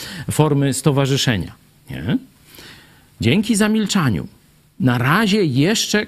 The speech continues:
kontrolują sytuację, ale ciśnienie narasta. Wiecie, ciśnienie w narodzie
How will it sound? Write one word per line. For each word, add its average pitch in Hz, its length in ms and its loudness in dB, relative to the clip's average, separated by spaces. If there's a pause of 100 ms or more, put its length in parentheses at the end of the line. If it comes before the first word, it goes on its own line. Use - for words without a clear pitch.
(260)
kontrolują 202 720 2
sytuację, 165 540 -2
ale 139 140 2
ciśnienie 214 500 2
narasta. 226 600 0
Wiecie, 117 280 0
ciśnienie 220 560 2
w 165 80 2
narodzie 175 580 0